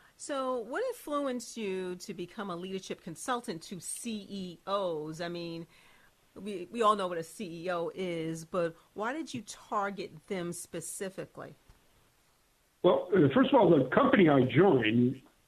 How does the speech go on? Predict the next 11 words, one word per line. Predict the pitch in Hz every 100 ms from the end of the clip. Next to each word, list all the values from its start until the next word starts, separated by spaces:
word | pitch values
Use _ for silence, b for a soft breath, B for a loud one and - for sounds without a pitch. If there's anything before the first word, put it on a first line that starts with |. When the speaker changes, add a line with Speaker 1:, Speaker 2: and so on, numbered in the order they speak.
| _ _ -
Speaker 2:
targeted | 151 143 135 120 113 110 -
C |
E | 127 117 120
Os | 110 117 -
to |
begin | 110 107 123 110
with. | - 120
That | 123 113
was | 107
their | 117
deal. | 101 117 98 110